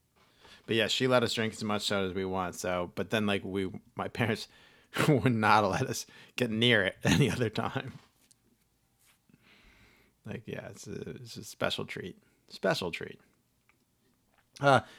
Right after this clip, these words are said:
so, yeah, the pool table that we probably ruined in my uncle's house. And, and if Chris-, Thanksgiving was always fun there. Like, there was,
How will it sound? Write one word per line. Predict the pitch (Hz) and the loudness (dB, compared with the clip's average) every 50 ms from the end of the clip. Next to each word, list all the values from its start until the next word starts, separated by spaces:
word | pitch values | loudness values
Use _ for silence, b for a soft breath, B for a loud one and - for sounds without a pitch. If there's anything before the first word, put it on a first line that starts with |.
| B B B B B | B B B B B
so, | B - 160 151 143 143 - | B 6 8 8 8 8 4
yeah, | 156 135 135 120 104 98 98 95 | 4 6 8 8 8 8 6 4
the | 92 110 110 | 2 0 -4
pool | - - - 160 151 147 139 | -4 -2 2 4 4 4 6
table | - 147 135 127 113 123 120 117 110 | 6 6 6 6 6 6 6 6 6
that | 107 101 98 90 | 6 4 4 4
we | 95 104 101 | 2 0 -2
probably | - 123 117 113 107 104 | 0 2 4 4 4 4
ruined | 107 110 107 107 107 104 | 4 2 2 0 0 0
in | 104 101 | -2 -2
my | 98 95 95 | 0 0 -2
uncle's | 95 95 95 - 101 - - | -2 -4 -6 -8 -8 -6 -4
house. | 95 90 90 90 92 92 92 - | -2 0 0 2 0 0 -2 -4
And, | 113 113 - | -6 -2 2
and | 160 151 151 - 120 | 2 2 2 0 -6
if | 123 156 151 143 127 - - - | -8 -8 -8 -8 -10 -10 -12 -4
Chris-, | - 196 202 202 | 0 0 0 0
Thanksgiving | - - 196 202 - - - 208 220 233 | 0 -2 0 0 0 0 0 0 2 2
was | 226 190 196 | 2 2 4
always | 214 208 185 - | 4 2 2 0
fun | - 156 160 185 180 | 2 0 2 2 2
there. | 131 101 87 85 | 0 0 0 -2
Like, | 87 90 95 - | -4 -6 -6 -2
there | 104 101 104 | -2 0 0
was, | 104 101 - - | 0 -2 -4 -8